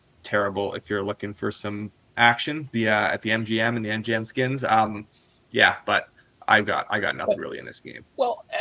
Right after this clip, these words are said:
Speaker 2: you know, as a general rule too, though, right? When you have that uncertainty with the goaltending, like, I rather being on the side of the dog, uh, with that quote unquote uncertainty. When,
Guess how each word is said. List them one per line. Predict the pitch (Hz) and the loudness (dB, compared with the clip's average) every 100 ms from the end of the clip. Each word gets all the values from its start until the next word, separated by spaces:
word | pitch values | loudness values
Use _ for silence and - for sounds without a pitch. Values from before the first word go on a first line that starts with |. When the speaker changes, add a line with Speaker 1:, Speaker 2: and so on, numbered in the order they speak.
| 156 226 | -2 6
Speaker 2:
you | |
know, | 214 196 | 12 12
as | 220 | 10
a | 240 | 8
general | 220 160 135 117 113 | 8 8 8 4 2
rule | 160 147 | 2 2
too, | - - 190 | 0 -2 -2
though, | 110 98 | 0 2
right? | 113 139 | 2 2
When | 143 | 0
you | 139 | 2
have | 139 147 143 | 6 8 8
that | 143 | 8
uncertainty | 131 127 - 123 123 131 117 | 6 2 -2 -2 -4 -6 -4
with | 110 - | -6 -6
the | |
goaltending, | 107 120 131 131 117 104 104 | 0 4 4 0 -6 -4 -4
like, | 101 101 95 - - | -2 -2 -4 -12 -6
I | 120 | -2
rather | 120 123 123 117 104 104 _ | 4 4 4 0 -6 -18 _
being | 127 117 113 | -4 -2 -2
on | 107 | -4
the | 104 | -4
side | - 120 110 | 0 0 0
of | 95 | -6
the | |
dog, | 92 113 113 95 90 - 110 | -4 2 2 0 -6 -14 -12
uh, | 101 101 | -12 -6
with | 120 120 | -4 -2
that | 113 110 _ | -2 -2 _
quote | - 117 | -6 -6
unquote | 104 107 | -6 -8
uncertainty. | 95 - 151 123 101 98 92 - - - _ | -8 -2 -2 -2 -10 -12 -12 -16 -20 -20 _
When, | 131 135 131 127 | 6 6 6 2